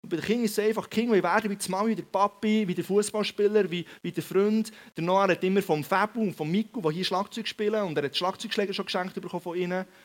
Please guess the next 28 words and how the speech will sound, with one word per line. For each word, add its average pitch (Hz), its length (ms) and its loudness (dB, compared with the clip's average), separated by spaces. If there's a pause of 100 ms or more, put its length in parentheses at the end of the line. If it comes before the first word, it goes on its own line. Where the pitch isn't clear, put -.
(220)
Und 139 160 -4
hat 143 120 -4
daheim 170 220 2
ein 156 60 2
Schlagzeug 196 480 0
seit 208 220 -4
Weihnachten, 196 520 0
wo 151 80 0
er 139 120 -2 (320)
uns 156 220 -8
Torentrümmel 180 600 -2
gespielt. - 580 -8 (1200)
Weil 160 180 2
er, 190 120 4
er 185 180 4
will 240 180 -2
werden 196 320 4
wie 202 80 0
sie. 202 360 -2 (720)
Kinder 269 260 0
haben 226 80 2
es - 80 -2
nicht 226 180 -2
so 240 80 -6
schwierig, 190 380 0
dort 185 260 -2
noch 175 100 -2
einmal, 190 320 2